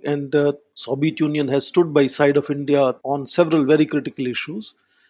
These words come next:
And over years and over decades, uh, Russia, now the successor state, has come to be not just the supplier of defense, uh, technologies and equipment for India. Uh, it used to, at some stage, supply seventy percent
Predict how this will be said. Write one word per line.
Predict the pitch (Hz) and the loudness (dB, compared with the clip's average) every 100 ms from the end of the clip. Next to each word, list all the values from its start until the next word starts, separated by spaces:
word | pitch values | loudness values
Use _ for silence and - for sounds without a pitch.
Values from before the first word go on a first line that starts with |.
| _ _ - | _ _ 0
And | 170 185 - | 2 2 2
over | 175 175 175 | 4 6 6
years | 147 220 175 143 | 6 6 6 2
and | 139 | 0
over | 143 143 | 0 2
decades, | 139 139 135 180 175 - - | 2 0 4 4 4 0 -4
uh, | 160 147 139 | 0 2 2
Russia, | 143 - 185 135 117 | 0 0 2 2 2
now | 127 123 131 | -4 -2 -2
the | 135 | -4
successor | 147 135 147 143 147 | -6 -4 -2 0 -2
state, | - - 135 - - | -4 -4 -4 -6 -6
has | 147 135 | -4 -2
come | - 170 180 | -2 -2 0
to | 156 | 0
be | 156 156 | 0 -2
not | 139 160 160 | 0 0 2
just | 175 - | 2 2
the | 170 | 0
supplier | - - - 139 165 185 | 0 -2 2 4 6 4
of | 151 139 135 - | 2 0 0 -2
defense, | 131 127 147 127 - | -2 -2 -2 -4 -2
uh, | 131 117 - | 0 -2 -6
technologies | 135 139 135 135 143 143 | -8 -2 -2 0 0 0
and | 127 120 | 0 -4
equipment | 113 151 - 151 120 | -2 -2 0 -2 -2
for | 147 131 | -2 -2
India. | 160 185 220 _ _ _ _ _ | 2 0 0 _ _ _ _ _
Uh, | - 175 117 | -4 -2 0
it | 135 - | 0 0
used | 143 143 - | 2 2 2
to, | 156 139 | 2 4
at | 135 | 2
some | 143 139 | -2 -4
stage, | - 147 131 | -2 0 0
supply | - - 135 131 | -2 0 2 2
seventy | 123 143 139 156 | 0 -2 0 -2
percent | 139 123 - 135 | -2 -4 -6 -10